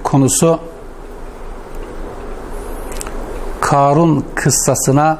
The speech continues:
farklı bir bakış. Geçen ay yurt dışındaydım. İnsan ne kadar çok farklı şeyleri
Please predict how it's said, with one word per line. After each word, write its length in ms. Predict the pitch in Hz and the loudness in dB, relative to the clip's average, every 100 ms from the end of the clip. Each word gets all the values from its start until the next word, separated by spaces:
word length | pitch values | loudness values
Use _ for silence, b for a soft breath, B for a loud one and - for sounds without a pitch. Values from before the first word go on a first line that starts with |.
| - | -6
farklı 680 | - - 135 - 180 180 | -14 -2 -2 0 2 4
bir 320 | 143 147 - - - 123 | 4 2 0 -10 -8 -2
bakış. 560 | 120 - 113 - - - | -2 0 2 2 0 2
Geçen 300 | 160 165 226 | 4 6 6
ay 280 | 202 190 190 - - 143 B B B - - - - - - - | 6 6 4 2 -4 -4 B B B -10 -10 -8 -8 -10 -6 2
yurt 320 | 151 175 170 | 6 6 4
dışındaydım. 640 | 135 135 117 117 107 104 98 - - - - 254 B B - - - - - - - - B B B B B - | 2 4 6 6 4 2 0 -8 -12 -12 -10 -8 B B -10 -10 -10 -12 -12 -10 -10 -10 B B B B B 4
İnsan 420 | 147 147 180 175 175 B B B 147 | 6 8 6 4 0 B B B 2
ne 100 | 170 | 4
kadar 340 | 165 151 139 | 4 4 4
çok 380 | - 147 - - - - - B B B B B | 2 2 0 -12 -14 -16 -16 B B B B B
farklı 600 | - 147 - 156 160 131 | 0 2 2 4 4 4
şeyleri 540 | - 135 131 131 127 | 4 6 6 4 4